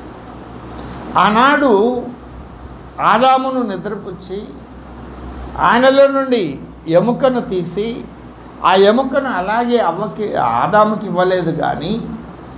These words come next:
ఆ ఎముకను స్త్రీగా నిర్మించి ఆయనకు సాటి అయిన సహాయంగా చేశారు. అది ఎలా చేశారో మనకు తెలియదు.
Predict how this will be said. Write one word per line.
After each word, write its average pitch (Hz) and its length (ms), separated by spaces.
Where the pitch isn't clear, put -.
ఆ 190 100
ఎముకను 277 560
స్త్రీగా 254 560
నిర్మించి 202 680
ఆయనకు 226 500
సాటి 185 360
అయిన 185 240
సహాయంగా 156 520
చేశారు. 127 500
అది 147 140
ఎలా 151 180
చేశారో 190 520
మనకు 139 260
తెలియదు. 120 460